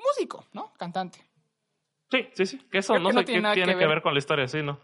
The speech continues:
Speaker 1: Sí, eso se censura.
Speaker 2: <laughs>
Speaker 1: Eh,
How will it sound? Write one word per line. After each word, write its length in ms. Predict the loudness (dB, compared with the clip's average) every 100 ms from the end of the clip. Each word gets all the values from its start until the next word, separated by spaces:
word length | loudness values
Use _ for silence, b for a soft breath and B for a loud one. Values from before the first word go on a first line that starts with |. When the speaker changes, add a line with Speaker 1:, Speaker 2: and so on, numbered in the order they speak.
| _
Speaker 1:
Sí, 320 | -12 -10 -8
eso 220 | -8 -10 -12
se 100 | -14
censura. 380 | -14 -14 -18 -20
Speaker 2:
<laughs> 60 | B B B B B 0
Speaker 1:
Eh, 460 | 0 0 -4 -10